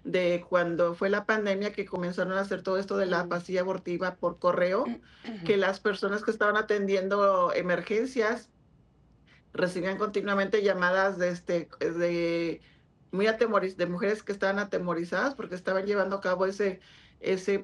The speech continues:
Speaker 1: ese procedimiento de aborto en casa y estaban sangrando, estaban muriendo, estaban a, en, en una situación muy delicada y, pues, las enviaban a los hospitales,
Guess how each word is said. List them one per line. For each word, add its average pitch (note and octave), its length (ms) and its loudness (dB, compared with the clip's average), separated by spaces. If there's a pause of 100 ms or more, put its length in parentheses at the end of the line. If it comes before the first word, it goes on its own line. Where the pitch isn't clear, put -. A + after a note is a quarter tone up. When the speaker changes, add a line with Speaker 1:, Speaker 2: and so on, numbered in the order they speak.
Speaker 1:
ese F#3+ 320 0
procedimiento F#3 800 -2
de F#3 80 4
aborto E3+ 320 -2
en F#3+ 100 -4
casa F#3+ 360 0
y F#3 160 -2
estaban F3 500 0
sangrando, G3 840 2 (300)
estaban F3 880 2 (260)
muriendo, F#3+ 600 2
estaban E3+ 500 -2
a, C#3+ 160 0
en, D#3 340 -2
en E3+ 180 -6
una F#3 140 -4
situación F3 380 -6 (220)
muy F3 240 -4
delicada F#3+ 340 -2 (300)
y, F3 60 -14
pues, F3 100 0
las F3 160 0
enviaban F3 300 2
a F#3 40 2
los F3+ 220 -6
hospitales, A#3 800 -4